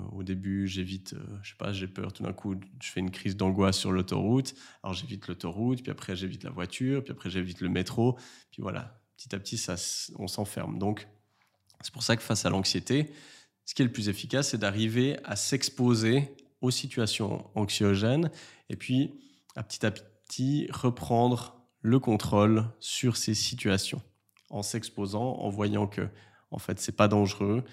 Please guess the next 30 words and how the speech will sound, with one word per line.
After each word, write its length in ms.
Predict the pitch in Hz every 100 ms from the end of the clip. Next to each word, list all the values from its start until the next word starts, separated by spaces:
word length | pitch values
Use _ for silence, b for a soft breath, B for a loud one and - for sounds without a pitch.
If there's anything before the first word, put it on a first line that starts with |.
| B _
puis 120 | 120
petit 220 | - 120
à 60 | 98
petit 160 | -
en 80 | 117
continuant. 460 | 101 113 104 104 87
Mais 120 | 101
ça, 220 | - 196
ça 160 | - 107
demande 260 | 110 127 - -
énormément 460 | 135 135 127 120 143
de 60 |
courage, 420 | 135 151 147 117 -
par 100 | 95
exemple, 320 | 95 101 - B B B B 123
de 120 | 120
s'exposer 540 | - 123 - 117 135
à 20 |
une 100 | 135
situation 500 | 110 - 120 113 139
qui 140 | 135 110
nous 240 | 104 101
effraie, 540 | 101 - 113 90 92 - B B
parfois 260 | - 90 107
qui 120 | -
provoque 560 | 92 - 113 110 104 104
des 100 | 95
sensations 600 | - 98 95 92 104 98
vraiment 460 | 101 107 123 127
désagréables. 640 | 113 104 98 90 64 185